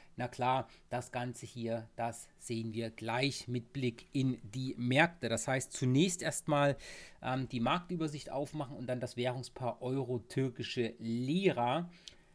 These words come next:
Hier haben wir dich. Einmal bitte den Chart auf und los geht's mit der Chartanalyse. Anschnallen. Hier ist immer viel Bewegung drinne, äh,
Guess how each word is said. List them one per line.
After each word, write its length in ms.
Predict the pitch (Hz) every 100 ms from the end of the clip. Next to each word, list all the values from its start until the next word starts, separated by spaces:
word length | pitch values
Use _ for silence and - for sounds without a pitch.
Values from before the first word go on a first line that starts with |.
| - _
Hier 220 | 135 131
haben 120 | 175
wir 120 | 196
dich. 340 | 143 208 - -
Einmal 500 | 131 147 165 151 143
bitte 300 | 117 147 147
den 240 | 120 131 117
Chart 400 | - 151 175 -
auf 320 | 139 175 175
und 300 | - 131 120
los 360 | 123 135 143 -
geht's 380 | 135 135 -
mit 160 | 131 127
der 140 | 120
Chartanalyse. 960 | 113 - 127 - 120 110 107 113 131 127 -
Anschnallen. 600 | 139 165 - 156 160 170
Hier 160 | 123
ist 120 | 113 -
immer 180 | 151
viel 240 | 135 175 185
Bewegung 400 | 147 160 180 160
drinne, 380 | - 131 139 - - - -
äh, 280 | 127 131